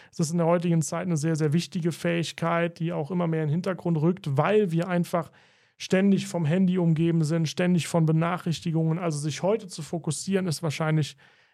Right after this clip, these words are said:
äh, schwieriger, als es noch vor zwanzig Jahren war.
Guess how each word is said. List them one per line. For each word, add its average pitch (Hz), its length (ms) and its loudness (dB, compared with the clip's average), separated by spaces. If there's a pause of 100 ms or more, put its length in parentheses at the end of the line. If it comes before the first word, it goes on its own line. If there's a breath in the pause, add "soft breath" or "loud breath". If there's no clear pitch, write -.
(140 soft breath)
äh, 151 280 0
schwieriger, 165 540 4
als 156 180 0
es 139 100 -6
noch 160 160 -2
vor 151 140 -6
zwanzig 147 440 -4
Jahren 190 320 0
war. 175 280 -4